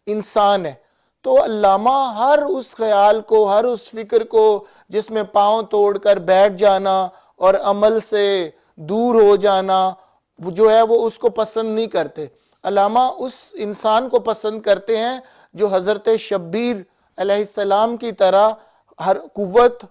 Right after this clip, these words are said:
हरकत और अमल का पैगंबर हो, जो खौफ ना हो, हज़ार खौफ हों लेकिन ज़बां हो दिल की रफ़ीक, यही रहा है अज़ल से कलंदरों का तरीक। जो कलंदर होते हैं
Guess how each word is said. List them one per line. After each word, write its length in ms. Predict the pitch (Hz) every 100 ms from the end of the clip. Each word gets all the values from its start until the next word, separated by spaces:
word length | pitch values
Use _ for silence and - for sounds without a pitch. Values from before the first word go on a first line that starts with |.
| _
हरकत 580 | 185 185 185 247 254 - _ _
और 140 | - 214
अमल 380 | 208 208 240 240
का 180 | 226 208
पैगंबर 640 | 208 196 196 190 196 208
हो, 180 | 165 143 _ _ _
जो 560 | 139 208 233 254 262 254 _ _ _
खौफ 460 | - 214 254 277 -
ना 100 | 262
हो, 440 | 247 180 151 _ _ _ _ _
हज़ार 480 | 185 185 247 285 285
खौफ 400 | - 226 226 -
हों 160 | 196 160 _ _ _ -
लेकिन 540 | 190 202 202 233 202 165 _ _ -
ज़बां 500 | 156 190 175 214 240
हो 100 | 233
दिल 260 | 175 202 226
की 160 | 220
रफ़ीक, 520 | 214 185 - 208 220 - _ _ _ _
यही 400 | 165 202 202 254
रहा 360 | 240 214 202 220
है 180 | 220 214
अज़ल 320 | 196 185 226
से 320 | 202 208 185 - _ _ -
कलंदरों 600 | 202 202 202 196 208 220
का 160 | 208 190
तरीक। 460 | 190 180 202 175 - _ _ _ _
जो 200 | 196 180 247
कलंदर 640 | - 214 202 202 226 285
होते 320 | 240 196 214
हैं 320 | 208 233 277